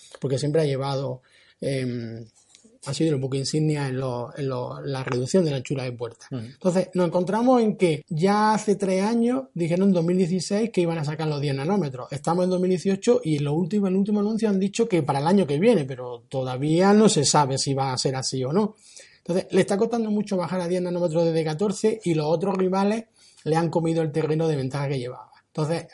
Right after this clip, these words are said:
Speaker 1: eh, T S M C, que es quien le fabrica a Nvidia, está en doce nanómetros. También tiene los transistores de Aletra con la arruguita para hacerlos más estrechos, igual que los de Intel. Y entonces lo que realmente ha pasado es que para bajar de diez nanómetros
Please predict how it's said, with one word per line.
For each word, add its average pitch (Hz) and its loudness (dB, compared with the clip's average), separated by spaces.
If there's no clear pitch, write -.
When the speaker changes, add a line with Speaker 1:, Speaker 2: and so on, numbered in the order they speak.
Speaker 1:
eh, 151 -4
T 165 0
S 160 0
M 156 0
C, 226 2
que 156 0
es 143 0
quien 147 -2
le 143 -2
fabrica 160 -4
a 165 -4
Nvidia, 180 2
está 143 -6
en 151 -2
doce 156 -2
nanómetros. 214 0
También 160 2
tiene 170 4
los 156 0
transistores 156 0
de 151 0
Aletra 151 0
con 147 -2
la 143 -2
arruguita 143 0
para 139 -2
hacerlos 147 -4
más 143 -2
estrechos, 220 2
igual 143 -2
que 147 0
los 139 -2
de 147 0
Intel. 208 0
Y 170 -4
entonces 180 6
lo 208 8
que 165 2
realmente 208 2
ha 214 0
pasado 214 0
es 196 -2
que 208 2
para 147 4
bajar 143 -2
de 247 4
diez 233 0
nanómetros 196 0